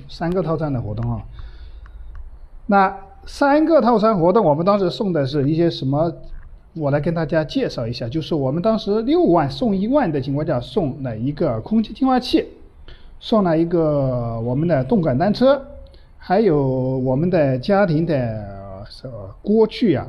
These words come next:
碗具这些。那八万送两万的一个，就包括我们的跑步机、扫地机器人，包括我们的这个空气净化器，还有一些烧水壶，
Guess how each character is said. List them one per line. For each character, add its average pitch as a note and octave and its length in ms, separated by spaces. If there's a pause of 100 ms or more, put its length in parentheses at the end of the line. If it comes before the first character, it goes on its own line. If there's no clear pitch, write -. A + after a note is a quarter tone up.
碗 C3+ 300
具 F#3+ 260
这 B2+ 140
些。 C#3 180 (580)
那 A3 300 (240)
八 F3 300
万 A3+ 280
送 F#3 400 (140)
两 B2+ 260
万 A3+ 220
的 D3+ 100
一 C#3 120
个， C3 320
就 D#3 220
包 E3+ 180
括 F3 120
我 B2 120
们 C#3+ 180
的 A2+ 480
跑 C3 160
步 D#3 140
机、 B3+ 360 (600)
扫 - 260
地 F#3 140
机 G#3 160
器 A#3 160
人， G3 380 (760)
包 F#3+ 140
括 F#3+ 120
我 C#3 120
们 C#3 120
的 E3 140
这 D#3 160
个 C3 540
空 A3 200
气 A3 120
净 B3 120
化 C4 120
器， D#4 240 (580)
还 F3 240
有 E3+ 160
一 F3+ 80
些 F3+ 640
烧 G#3+ 260
水 D3+ 220
壶， C3+ 440